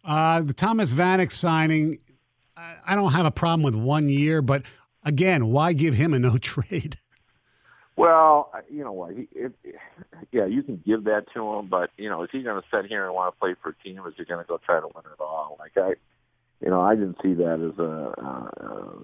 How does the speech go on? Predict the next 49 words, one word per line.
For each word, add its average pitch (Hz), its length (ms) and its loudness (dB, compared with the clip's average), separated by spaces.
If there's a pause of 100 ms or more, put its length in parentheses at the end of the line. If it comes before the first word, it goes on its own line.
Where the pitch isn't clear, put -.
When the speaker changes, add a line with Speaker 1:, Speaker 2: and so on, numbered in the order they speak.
Speaker 2:
you 76 80 -8
know, 57 180 -4
as 82 100 -10
a 80 160 -4
stumbling 90 400 2
block 82 400 2
to 82 120 -6 (320)
getting 87 240 -4
a 73 40 -10
deal 82 280 0
done. 78 320 -10 (220)
Um, 76 420 -10
you 73 80 -8
know, 85 280 -2 (360)
I, 101 240 0
I 101 140 6
think 98 260 -2
he 95 60 2
would 90 160 2
agree, 92 320 2
just 85 220 -10
like 85 160 0
he 92 80 -6
did 85 180 -6
last 85 340 0
time. 69 280 -8
But, 82 180 -2 (340)
you - 80 -6
know, 92 120 2
again, 92 380 0
I 82 100 -6
think, 90 340 -8
uh, 87 200 2 (500)
a - 100 -2
one-year 101 400 0
deal 87 400 -2
doesn't 90 360 -4
hurt 92 260 0
them 85 180 -4
at 80 80 -6
all. 92 560 6
Like, 82 220 -6
you 98 80 -10
know, 90 100 -10
they 92 80 -12
weren't 101 220 -12
gonna 87 100 -16 (140)
do 98 160 -6
anything 87 420 -12